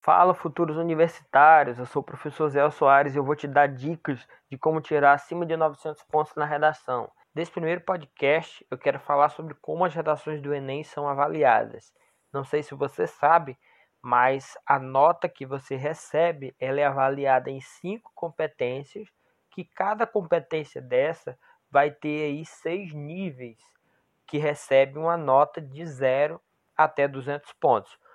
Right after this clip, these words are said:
Por isso que a nota máxima que você recebe é mil pontos.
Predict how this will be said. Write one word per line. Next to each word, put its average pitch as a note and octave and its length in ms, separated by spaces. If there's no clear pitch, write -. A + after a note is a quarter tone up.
Por C#3 160
isso E3 180
que - 80
a D3 60
nota C#3+ 340
máxima D3+ 540
que C#3+ 160
você C3+ 260
recebe D3+ 680
é C#3 120
mil C#3+ 200
pontos. A#2+ 480